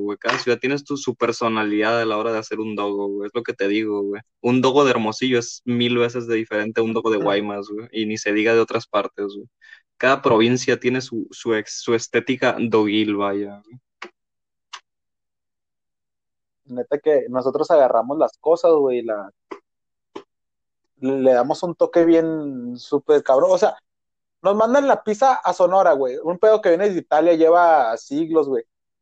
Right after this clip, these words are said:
Speaker 2: Y nosotros
Speaker 1: Po-,
Speaker 2: le ponemos carne
Speaker 1: sí,
Speaker 2: asada, güey.
Speaker 1: póngale carne asada y ponles esa chingadera, güey.
Speaker 2: Ponle carne asada, ponle esa cebolla caramelizada.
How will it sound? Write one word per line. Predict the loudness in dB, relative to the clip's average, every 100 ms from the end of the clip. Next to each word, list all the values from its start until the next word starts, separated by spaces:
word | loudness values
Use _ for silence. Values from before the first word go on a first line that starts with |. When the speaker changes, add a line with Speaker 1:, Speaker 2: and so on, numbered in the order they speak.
| _ -4
Speaker 2:
Y | -2
nosotros | 2 2 2 4 2 2
Speaker 1:
Po-, | -4 -4
Speaker 2:
le | -2 0
ponemos | 0 -2 -4 0
carne | -2 0
Speaker 1:
sí, | 0 2
Speaker 2:
asada, | 2
güey. | 2
Speaker 1:
póngale | 0 2 2 0
carne | 0 -2 0
asada | -2 0 0
y |
ponles | 0 0 0 -2
esa | -2 -4
chingadera, | -6 -6 -4 -4 -4 -4 -6
güey. | -6 -6 -8 -12 _ _ _ _ _ _ _ _ _ _
Speaker 2:
Ponle | 4 4 6
carne | 4 4 4
asada, | 6 8 8 6
ponle | 4 0
esa | -2
cebolla | 2 4 6 6 6 6 4
caramelizada. | 2 2 -2 -2 2 4 2